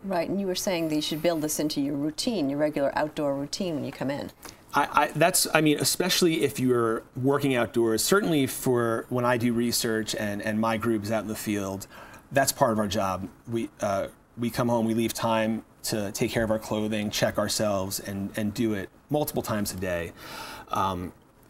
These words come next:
Speaker 2: especially during the, during the, uh, summer and spring months, and, um,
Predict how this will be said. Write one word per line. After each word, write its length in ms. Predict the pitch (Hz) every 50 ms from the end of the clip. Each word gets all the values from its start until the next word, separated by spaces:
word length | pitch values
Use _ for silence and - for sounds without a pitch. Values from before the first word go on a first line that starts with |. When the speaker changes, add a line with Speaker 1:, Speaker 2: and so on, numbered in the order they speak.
| -
Speaker 2:
especially 420 | - - - - 185 170 - - 147
during 240 | 131 131 120 117 110
the, 240 | 107 104 104 - - 113
during 280 | 113 110 110 107 101 95
the, 300 | 95 92 92 92 76 67
uh, 400 | 98 90 73 67 - - - - - _ -
summer 460 | - - - 151 131 127 117 113 110
and 180 | 113 110 104 -
spring 260 | - - 117 110 107
months, 460 | 104 104 104 98 98 - - - - - -
and, 420 | 101 101 95 92 90 90 87 -
um, 220 | - 95 95 -